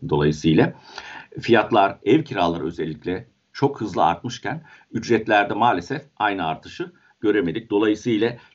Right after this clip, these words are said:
çalışan birçok insan çalıştığı ile artık kendi ve ailesinin geçimini maalesef temin edememekte.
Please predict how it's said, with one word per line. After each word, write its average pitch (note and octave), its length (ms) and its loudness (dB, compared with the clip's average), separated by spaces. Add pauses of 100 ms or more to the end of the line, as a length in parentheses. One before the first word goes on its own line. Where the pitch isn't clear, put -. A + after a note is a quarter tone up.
çalışan A2+ 640 0
birçok D3 460 0
insan F#2 360 -2
çalıştığı G#2 760 0
ile D2+ 420 -6 (320)
artık - 300 -4
kendi F2+ 340 0
ve - 100 -2
ailesinin F2 580 -2
geçimini F2 520 -2 (160)
maalesef F2+ 540 0
temin F2 300 0
edememekte. C#2+ 720 0